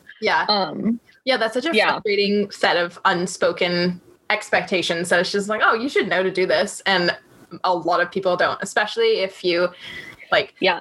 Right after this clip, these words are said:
Speaker 1: so, like, I took time off after undergrad, right? So I was just, like, working at a normal job and trying to figure out <laughs> how to apply to grad school. And I was like, "I don't know how to do this." So I think I just, like, found it on the internet somewhere. <laughs>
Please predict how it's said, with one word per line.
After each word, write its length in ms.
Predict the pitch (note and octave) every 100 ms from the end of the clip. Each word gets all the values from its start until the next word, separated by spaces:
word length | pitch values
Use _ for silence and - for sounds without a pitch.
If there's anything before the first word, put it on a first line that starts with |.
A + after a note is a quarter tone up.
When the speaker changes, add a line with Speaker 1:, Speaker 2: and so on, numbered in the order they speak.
| -
Speaker 1:
so, 100 | B3+
like, 180 | A3+ G3+
I 140 | A#3
took 200 | B3 A3+
time 200 | A3 F#3+
off 240 | G3 F3+ -
after 260 | D#3+ - D3
undergrad, 420 | F#3 - D2 D#3
right? 240 | D#3+ F#3
So 80 | D#3+
I 200 | D3 E3+
was 240 | F#3+ F#3+ F#3+
just, 180 | F#3 F3
like, 180 | D#3 F3+
working 500 | F3+ A3+ E3+ E3 F3+
at 160 | F3
a 80 | F3
normal 320 | F#3 G3 F3
job 420 | E3+ E3+ D#3 E3+ F#3+
and 120 | G3
trying 280 | F#3+ E3+ E3+
to 40 |
figure 240 | E3 E3+ E3+
out 160 | D#3
<laughs> 20 | -
how 220 | - G4+
to 140 | A#4+ -
apply 180 | G4 C#4+
to 60 |
grad 320 | A#3 G#3 A#3 B3+
school. 220 | - G3
And 120 | G#3+
I 20 |
was 160 | A3 F3
like, 100 | F3
"I 140 | D3 A#3
don't 100 | F3
know 60 |
how 140 | D3 D#3
to 80 |
do 160 | D3 D#3
this." 340 | F3 A3+ - - - - -
So 120 | F3+
I 100 | E3+
think 160 | G#3+ A#3+
I 60 |
just, 120 | C#4
like, 120 | D#4 -
found 200 | F3+ F3+
it 60 |
on 80 | D3+
the 80 | D3
internet 340 | D#3+ C#3+ -
somewhere. 300 | - F#3 G#3
<laughs> 0 | -